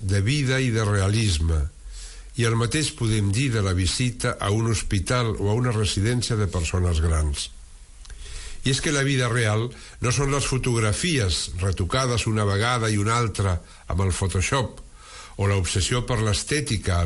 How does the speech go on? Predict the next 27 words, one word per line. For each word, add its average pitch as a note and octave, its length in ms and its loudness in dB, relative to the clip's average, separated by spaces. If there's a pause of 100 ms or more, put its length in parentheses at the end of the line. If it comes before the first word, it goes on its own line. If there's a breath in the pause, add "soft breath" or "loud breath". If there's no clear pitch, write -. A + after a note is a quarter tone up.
les E2+ 80 2
xarxes, A#2 680 0 (340 loud breath)
i - 80 -4
tampoc G#2 480 0
ho A2+ 80 2
és B2 300 0 (340 loud breath)
el F#2+ 80 2
desig C3 480 0
impossible A2 720 0
de G2 80 2
no A2+ 240 2
envellir G2 400 2
mai. E2+ 300 2 (920 loud breath)
La F#2+ 80 0
vida A#2 320 2
real, A2 400 2
ens G#2 240 2
agradi G2+ 480 2
o F2+ 80 2
no, G#2+ 300 0 (340 loud breath)
té C#3+ 160 0
el D3 80 -2
seu D#3 240 0
cicle G#2 600 0 (100)
que C3 160 0
hem D3 160 0
d'acceptar C3+ 600 0